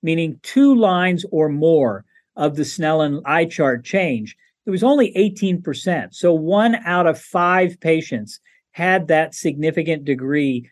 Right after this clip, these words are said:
of keratopathy, and only three patients had to discontinue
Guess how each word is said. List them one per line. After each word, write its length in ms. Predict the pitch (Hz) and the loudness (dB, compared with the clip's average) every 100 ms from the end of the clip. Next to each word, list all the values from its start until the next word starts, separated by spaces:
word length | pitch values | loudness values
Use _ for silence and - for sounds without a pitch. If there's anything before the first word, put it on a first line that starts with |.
| - | -4
of 320 | 135 131 123 | -2 -2 -2
keratopathy, 920 | 170 147 139 196 220 185 120 120 113 _ _ _ - | 0 0 0 0 2 0 0 -4 -6 _ _ _ -6
and 180 | 175 185 | -6 0
only 380 | 220 240 233 202 | 4 6 4 2
three 360 | - 208 269 | 0 2 2
patients 600 | 262 180 151 - 143 135 - _ _ | 4 2 0 -2 -6 -6 -14 _ _
had 200 | - 170 | -4 -2
to 80 | 160 | -2
discontinue 1000 | 127 190 202 - 156 175 175 165 143 | 0 2 2 0 -2 -2 0 2 0